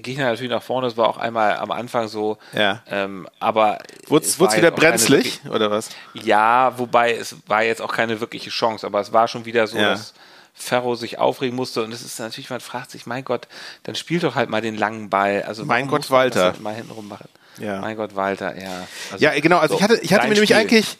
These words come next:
Speaker 2: ich hatte mir eigentlich eine, eine Frage nämlich auch für dich bereitgelegt,
Speaker 1: Mhm.
Speaker 2: ähm,
Speaker 1: Mhm.
Speaker 2: die natürlich viel, äh, natürlicher jetzt gekommen wäre, wenn ihr verloren
Speaker 1: Mhm.
Speaker 2: oder unentschieden gespielt hättet. W-, würdest, würdest, könntest, würdest du sagen, dass der Walter Spielstil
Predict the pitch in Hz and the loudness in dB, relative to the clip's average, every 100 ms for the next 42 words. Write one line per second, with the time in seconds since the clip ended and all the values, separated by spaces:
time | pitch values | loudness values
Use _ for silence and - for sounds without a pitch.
0 | _ - 208 208 156 196 202 - 156 156 | _ 0 2 2 2 0 -2 2 2 4
1 | 147 - 135 139 - 160 180 135 113 101 | 4 2 0 -2 -2 -2 0 0 0 -4
2 | - 104 107 - 104 123 - 110 92 101 | -6 -8 -6 -2 2 2 0 -6 -2 -4
3 | - - - _ - 151 139 87 107 120 | -4 -10 -18 _ -10 -6 -6 -2 2 4
4 | 120 117 117 113 110 110 110 110 107 _ | 2 2 -2 -2 -2 -4 -4 -8 -14 _
5 | 120 131 123 120 135 120 - 120 117 113 | -4 -2 0 0 0 -6 -6 0 4 4
6 | 107 - _ _ _ - 104 101 98 92 | 2 -2 _ _ _ -4 2 4 4 0
7 | 104 95 117 - 180 143 107 104 - - | -4 -6 -6 -2 -2 2 2 2 -2 -4
8 | 117 107 98 98 98 92 - - - - | -4 -2 -4 -4 -6 -8 -12 -20 -18 -6
9 | 117 113 113 113 98 98 113 98 - 101 | -2 0 2 2 -2 -6 -8 -10 -12 -14
10 | - 95 95 - - - _ - 143 120 | -8 -8 -8 -14 -20 -20 _ -6 0 0
11 | - - 139 135 170 - 147 196 - 220 | -2 -6 -8 0 0 0 -4 -6 -2 -4
12 | 208 151 147 135 180 247 202 165 156 160 | -4 -8 -10 -6 -6 -4 0 4 4 2
13 | 165 156 139 - _ _ - 120 113 120 | -4 -2 -2 -4 _ _ 2 4 6 4
14 | 190 147 - - 165 190 202 - - 156 | 4 0 -4 -10 -6 -6 -6 -10 -8 -2
15 | 156 | -2